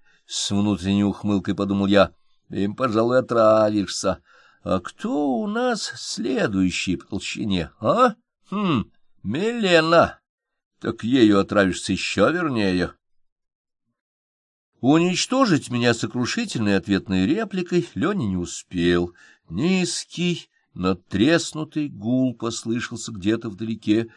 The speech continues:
Он приближался. С таким гулом вращается большой ротор, рассекая воздух. «Вертолет!» — пробормотал Леня и гулко сглотнул. «Господи, наконец-то!»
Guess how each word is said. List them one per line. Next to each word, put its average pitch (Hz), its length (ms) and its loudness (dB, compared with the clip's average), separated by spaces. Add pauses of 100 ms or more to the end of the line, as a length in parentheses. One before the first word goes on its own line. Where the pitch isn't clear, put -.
(240)
Он 127 180 0
приближался. 101 1040 0 (320)
С - 100 -18
таким 90 440 -4
гулом 127 480 2
вращается 101 580 -4
большой 104 580 2
ротор, 95 840 -2
рассекая 92 640 -4
воздух. 90 400 -2 (580)
«Вертолет!» — 165 1300 4
пробормотал 190 640 -4
Леня 185 400 -2 (200)
и 98 120 0
гулко 131 480 0
сглотнул. 110 580 -4 (220)
«Господи, 156 720 0 (220)
наконец-то!» 160 1200 0